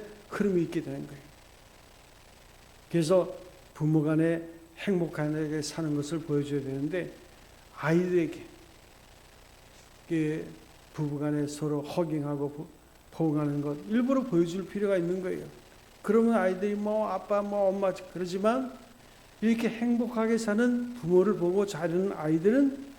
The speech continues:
대학 졸업하기가 무섭게 시집장 갑니다. 그걸 보기 싫어서 "나도 빨리 가겠다고.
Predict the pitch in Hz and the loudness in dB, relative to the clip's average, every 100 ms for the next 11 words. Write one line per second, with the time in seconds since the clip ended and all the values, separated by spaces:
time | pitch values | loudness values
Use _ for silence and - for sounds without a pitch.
0 | - - - - 165 180 190 - - 156 | -20 -20 -20 -6 2 2 0 -6 -4 0
1 | 175 175 175 180 170 156 220 220 220 262 | 0 0 0 0 -2 0 0 0 0 -2
2 | 254 - - - - - 208 - 156 143 | -4 -10 -20 -14 -6 -6 -4 -4 -4 -4
3 | 139 143 - - - - - - - 220 | -6 -10 -16 -20 -20 -20 -20 -20 -4 -2
4 | 214 240 180 196 190 185 170 165 156 147 | 4 8 8 6 2 0 -2 -2 -2 -2
5 | 190 208 180 143 - 135 | -4 -4 -6 -8 -12 -20